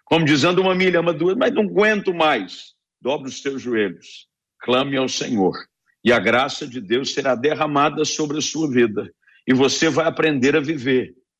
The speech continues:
pela graça de Deus, pela graça de Deus. E a graça de hoje,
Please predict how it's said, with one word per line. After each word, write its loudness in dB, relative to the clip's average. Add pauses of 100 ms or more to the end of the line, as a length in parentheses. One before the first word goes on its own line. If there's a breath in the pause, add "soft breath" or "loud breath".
(160)
pela 0
graça -4
de -10
Deus, -12 (360)
pela 2
graça 0
de -10
Deus. -18 (380 loud breath)
E 4
a 2
graça 0
de -6
hoje, 0